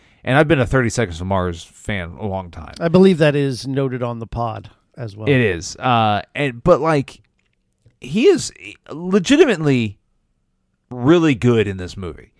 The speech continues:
Speaker 1: Um, he, I mean, Jared Leto's a,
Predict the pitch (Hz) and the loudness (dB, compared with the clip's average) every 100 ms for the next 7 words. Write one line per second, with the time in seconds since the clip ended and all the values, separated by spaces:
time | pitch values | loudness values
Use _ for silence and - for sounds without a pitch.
0 | _ _ _ _ - 110 104 98 92 87 | _ _ _ _ -6 -4 -4 -4 -6 -12
1 | - _ _ _ _ _ _ _ - 120 | -20 _ _ _ _ _ _ _ -4 0
2 | 185 113 143 165 156 156 165 269 196 165 | 2 2 2 2 -2 -4 2 4 6 8
3 | 147 110 | 8 6